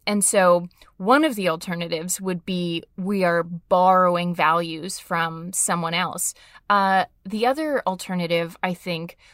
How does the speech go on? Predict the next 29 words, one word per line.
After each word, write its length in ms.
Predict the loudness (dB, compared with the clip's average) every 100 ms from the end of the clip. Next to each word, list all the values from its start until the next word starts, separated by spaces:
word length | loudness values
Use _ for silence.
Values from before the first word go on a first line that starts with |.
| _
would 180 | -4 -2
be 220 | -2 -2
that 220 | 0 -2
we 260 | 0 0 0
are 240 | 0 0 0
making 680 | -2 -2 -4 -4 -2 -4 -8 _ _
fear-based 960 | -12 -8 -4 -4 -2 -4 -6 -8 -12 -10
choices 640 | -4 -4 -4 -6 -6 -8 -6
as 240 | -2 -2 -2
opposed 420 | -2 -4 -4 -6
to 60 | -6
values-based 800 | -2 0 0 -4 -6 -8 -10 -10
choices. 520 | -10 -10 -14 -16 -12
And 180 | -8 -6
so 400 | -4 -2 -2 -6 -8 -20 _
what 160 | -2
we're, 300 | 0 -4 -6 -10 _ _
what 180 | -2 -2
we're 100 | -2
really 320 | -2 0 -2
doing 440 | -2 -4 -6 -8
is 260 | -8 -8 -6
we're 120 | -8
saying, 520 | -8 -6 -6 -8 -10 -14 _ _ _ _ _ _
"What 200 | -4 -2
somebody 460 | 0 0 2 2 0
else 300 | -2 -2 -4
thinks 440 | -4 -4 -4 -6
is 180 | -6 -10